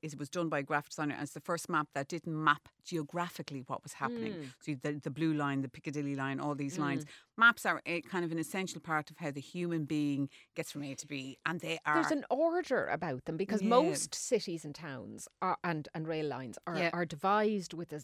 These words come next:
Speaker 2: with at least some logic. Now, Dublin City, possibly only, uh, you know, it's such an old city, and, and Cork indeed.
Speaker 1: Mm.
Speaker 2: But most cities are designed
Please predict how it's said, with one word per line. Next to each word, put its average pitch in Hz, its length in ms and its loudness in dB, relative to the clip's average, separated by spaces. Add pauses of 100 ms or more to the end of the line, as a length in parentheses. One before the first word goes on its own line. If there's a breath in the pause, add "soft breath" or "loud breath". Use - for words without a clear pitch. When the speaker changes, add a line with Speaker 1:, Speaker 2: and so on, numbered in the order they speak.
(100)
Speaker 2:
with 180 200 -2
at - 140 -6
least 226 300 -2
some 185 220 2
logic. 117 460 -4
Now, 156 160 -4
Dublin 165 300 -4
City, 147 360 -6
possibly 143 560 -4
only, 143 320 -4
uh, 135 100 -2 (140)
you 165 160 -2
know, 143 140 -2
it's - 140 -8
such - 220 -8
an 151 160 -6
old 165 440 4
city, 127 500 -2
and, 135 200 -6
and 139 180 -4
Cork 156 440 0
indeed. 151 680 0
Speaker 1:
Mm. 131 60 -10 (300 loud breath)
Speaker 2:
But 220 160 0
most 240 640 2
cities - 420 -6
are 147 100 -4
designed 143 420 -2